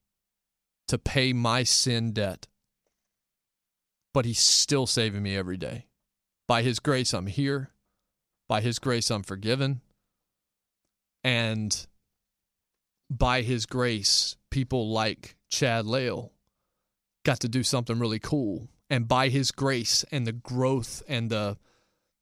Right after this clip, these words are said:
just the lessons that he continues to teach me day after day, I am now able to feel good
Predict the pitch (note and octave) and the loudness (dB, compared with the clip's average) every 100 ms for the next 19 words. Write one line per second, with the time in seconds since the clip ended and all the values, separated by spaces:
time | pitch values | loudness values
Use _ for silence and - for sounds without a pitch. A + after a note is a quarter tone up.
0 | - - - B2 A2 D#3 D3+ - F2 - | -2 0 2 0 2 2 2 0 0 -2
1 | - B2 A#2 B2 - D3 C3+ A2+ A2 - | 0 -2 -2 -2 0 0 0 0 0 0
2 | D#3+ C#3+ - A2+ G#2+ G2 A#2 B2 A2 G#2+ | 2 0 -2 -2 -2 0 2 2 2 0
3 | G#2 - B2+ G#2+ G2+ - _ _ _ _ | -6 0 0 0 -4 -14 _ _ _ _
4 | _ _ _ _ _ _ _ _ _ _ | _ _ _ _ _ _ _ _ _ _
5 | _ _ _ _ _ _ _ _ _ _ | _ _ _ _ _ _ _ _ _ _
6 | _ _ _ _ _ _ _ _ _ - | _ _ _ _ _ _ _ _ _ -2
7 | C#3 D3 C3 A#2 G#2+ G#2+ G#2 G#2 G2+ G#2 | 2 2 2 0 0 0 0 -2 -4 -4
8 | - C3+ A2+ G#2 _ C3 B2 D2+ - | -2 0 -2 -4 _ -2 0 -2 -8